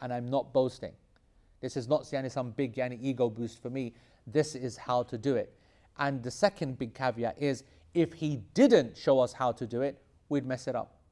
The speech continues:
Yani, the idea that we could, yani, work out the best way to praise the Prophet sallallahu alaihi wasallam and not, and, and that, and that he should be too shy to tell us, yet he shouldn't be shy to tell us absolutely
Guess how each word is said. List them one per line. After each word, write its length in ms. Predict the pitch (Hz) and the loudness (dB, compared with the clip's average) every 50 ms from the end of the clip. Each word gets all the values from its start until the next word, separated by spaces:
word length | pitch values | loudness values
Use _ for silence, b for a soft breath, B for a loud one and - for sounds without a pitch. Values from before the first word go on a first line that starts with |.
| _ _ _ _ _ _ _ _ _ _ _ _ _ | _ _ _ _ _ _ _ _ _ _ _ _ _
Yani, 240 | 139 139 143 151 131 | -2 0 0 2 2
the 120 | 147 147 143 | 0 0 0
idea 460 | 147 147 143 139 127 170 185 190 180 | 0 0 0 2 2 2 4 4 4
that 180 | 139 151 143 131 | 4 4 2 2
we 200 | 120 139 180 175 | 2 0 0 0
could, 220 | - - 160 139 | 0 0 0 0
yani, 240 | 139 143 139 139 139 | 2 0 0 0 0
work 320 | 131 139 160 156 143 - - | 2 6 6 6 6 6 4
out 240 | 160 160 151 - | 4 4 4 4
the 80 | - 123 | 0 -2
best 340 | 107 - 156 151 - - - | 2 2 2 2 2 -2 -4
way 260 | 147 156 151 143 135 | -2 0 0 0 0
to 120 | 139 - | -2 -6
praise 360 | 127 - - 151 151 143 123 117 | -8 -4 -2 0 0 0 -2 -6
the 60 | 113 | -6
Prophet 220 | - 151 135 139 | -4 -4 -4 -4
sallallahu 280 | - 139 131 131 131 127 | -4 -4 -2 -2 -2 0
alaihi 180 | 123 156 147 | 0 0 0
wasallam 220 | 139 127 120 120 117 b b b b b b b b b - | 0 0 0 -2 -4 b b b b b b b b b -2
and 380 | 139 135 135 135 131 131 123 b b b b b - | 0 0 2 0 0 -4 -6 b b b b b -6
not, 340 | 123 143 170 - 165 - - 147 | 0 2 2 2 0 -2 -4 -2
and, 180 | 139 139 135 - | -2 -2 -2 -2
and 200 | 147 139 139 120 | -2 -2 0 2
that, 280 | 143 139 135 - - _ _ _ _ - | 2 2 2 0 -6 _ _ _ _ -4
and 160 | 143 135 127 | -4 0 2
that 280 | 139 139 - - - _ | 0 0 0 -2 -8 _
he 160 | _ - 180 | _ -4 -2
should 180 | 165 - 165 131 | 0 0 0 0
be 120 | 120 143 | 0 -2
too 200 | 143 - 180 175 | -4 -4 -4 -6
shy 220 | 151 - - 156 151 | -4 0 0 0 0
to 100 | - 143 | 0 -2
tell 200 | - 165 151 135 | 0 2 2 2
us, 220 | 120 120 - b b b b b b | 2 0 -2 b b b b b b
yet 440 | - 113 123 165 170 - - - - _ | -6 2 6 6 6 6 4 -2 -12 _
he 140 | - 151 | -4 -4
shouldn't 280 | 143 - 233 226 220 180 | 0 0 0 0 0 -2
be 100 | 180 175 | -6 -6
shy 340 | - - 190 170 160 127 123 | -4 -2 -2 0 0 -2 -2
to 120 | - - | -4 -6
tell 160 | 135 - 175 | -2 0 2
us 160 | 165 151 147 - - _ _ _ _ _ _ - | 2 2 0 -2 -8 _ _ _ _ _ _ 6
absolutely 1120 | 202 233 240 190 - - - - 233 226 220 208 196 196 180 - - 139 131 139 139 139 | 8 8 8 6 4 -4 -4 0 2 4 4 4 2 0 -2 -2 -4 -4 -2 0 0 -2